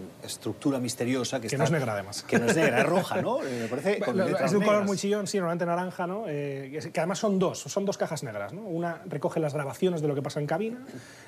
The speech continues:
Speaker 2: y otra, eh, toma datos de lo que va pasando dentro del avión, ¿no? De los,
Speaker 1: Claro.
Speaker 2: de los comandos que se van activando, etcétera.
Speaker 1: Y ahí, y ahí es donde me, me preguntaba, si, si un misil, eh, alcanza un aparato de estos y lo hace explosionar instantáneamente,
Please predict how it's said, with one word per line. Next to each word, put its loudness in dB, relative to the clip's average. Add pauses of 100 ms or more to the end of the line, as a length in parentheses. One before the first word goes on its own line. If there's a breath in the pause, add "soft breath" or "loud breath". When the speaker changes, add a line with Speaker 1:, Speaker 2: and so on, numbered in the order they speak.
Speaker 2:
y 4
otra, 2
eh, 0
toma 2
datos 2
de 2
lo 2
que 2
va 2
pasando 0
dentro 0
del -2
avión, -4
¿no? -8
De -4
los, -
Speaker 1:
Claro. 0
Speaker 2:
de 0
los -2
comandos 2
que 0
se 0
van 2
activando, 0
etcétera. -10
Speaker 1:
Y 2
ahí, 2
y 2
ahí 4
es 0
donde -2
me, -4
me -6
preguntaba, 0
si, -2
si -2
un 0 (120)
misil, -4 (540)
eh, -8 (400)
alcanza 0
un -2
aparato -2
de -2
estos -8
y -8
lo 2
hace 0
explosionar -4
instantáneamente, -2